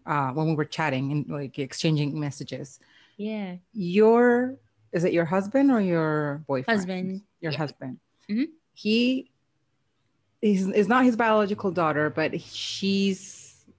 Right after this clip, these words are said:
Speaker 1: one of his ex-partner's daughters.
Speaker 2: Yes.
Speaker 1: Is that correct?
Speaker 2: Yes.
Speaker 1: And so he adopted her in a way.
Speaker 2: Yes. <laughs>
Speaker 1: And, but he's, so he still has this bond with her.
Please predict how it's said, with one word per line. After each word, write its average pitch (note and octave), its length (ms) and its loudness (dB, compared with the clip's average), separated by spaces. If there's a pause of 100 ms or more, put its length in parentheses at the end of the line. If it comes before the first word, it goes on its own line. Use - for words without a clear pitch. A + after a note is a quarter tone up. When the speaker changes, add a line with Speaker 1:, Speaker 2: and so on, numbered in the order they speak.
(160)
Speaker 1:
one F#3 280 -2
of E3 80 0
his E3 220 0
ex-partner's - 960 -4
daughters. D3 800 -4 (320)
Speaker 2:
Yes. G#3 240 -4
Speaker 1:
Is - 0 -
that - 140 -12
correct? F3 420 -4 (340)
Speaker 2:
Yes. - 440 -2 (280)
Speaker 1:
And F#3 240 -2
so F#3+ 120 0
he G3+ 180 2
adopted F3+ 540 0
her D#3 160 2
in C#3+ 140 0
a C#3 60 -2
way. C3+ 500 -2 (420)
Speaker 2:
Yes. - 440 -2 (160)
<laughs> A#4+ 60 -2 (640)
Speaker 1:
And, F3+ 320 0
but F#3 160 2
he's, F3+ 340 -4
so F#3 100 -2
he E3+ 120 -2
still G3+ 220 2
has F3+ 200 0
this D3+ 180 -4
bond D#3 400 2
with C#3+ 240 -6
her. C3+ 420 -8